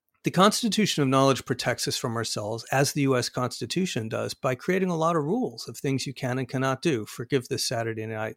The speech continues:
Live reference. But, you know, if I write an article for the Minnesota Law Review, I can't really begin it, "Alan, you ignorant slut." That's just not gonna work, even if I wanna do that.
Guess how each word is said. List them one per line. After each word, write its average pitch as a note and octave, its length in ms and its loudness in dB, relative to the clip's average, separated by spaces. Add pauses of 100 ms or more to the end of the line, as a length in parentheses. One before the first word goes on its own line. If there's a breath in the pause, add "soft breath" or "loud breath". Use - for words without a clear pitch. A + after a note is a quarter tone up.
Live A2 280 -6
reference. A#2+ 480 -8 (800)
But, C#3 180 0
you F3 60 2
know, C#3+ 160 6
if D3+ 140 4
I C#3 100 6
write D3 240 6
an B2 100 0
article B2+ 480 0
for B2 280 -6
the A2+ 100 -4
Minnesota A#2 500 -4
Law A#2 200 0
Review, A#2+ 460 -4 (840)
I C#3+ 100 0
can't F#3 300 2
really F3+ 260 6
begin C#3+ 360 0
it, C3+ 220 2 (280)
"Alan, E3 300 4
you C3+ 120 2
ignorant C#3 440 0
slut." A#2 300 -2 (840)
That's C3+ 220 0
just D3 160 0
not C#3 240 4
gonna C3 140 0
work, A2+ 300 -4 (680)
even G3+ 180 2
if - 140 4
I C#3+ 80 8
wanna C#3+ 300 4
do G#2+ 160 -8
that. A2+ 240 -10